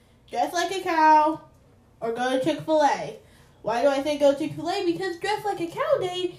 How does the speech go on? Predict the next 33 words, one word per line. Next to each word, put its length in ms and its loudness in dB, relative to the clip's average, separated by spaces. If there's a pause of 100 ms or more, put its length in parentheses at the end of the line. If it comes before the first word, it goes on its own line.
(140)
was 240 -8
actually 400 -6
founded 560 -4
by 300 0
Chick-fil-A. 760 -6 (460)
So, 420 -4 (320)
that 260 -2
would, 180 -6 (340)
this 120 -14
is 140 -14
a 60 -10
great 280 -6
time 280 -2
to 40 -12
go 160 -6
get 140 -10
those 160 -8
waffle 320 -6
fries. 240 -14 (140)
I 80 -6
had 220 -2
some 200 -6
today. 380 -10
They 120 -6
were 120 -6
delicious. 440 -10 (2000)
Now 540 2
on 180 0
the 100 -6
tenth 360 -14 (480)
is 300 4 (160)
Kitten 320 -2
Day. 400 -2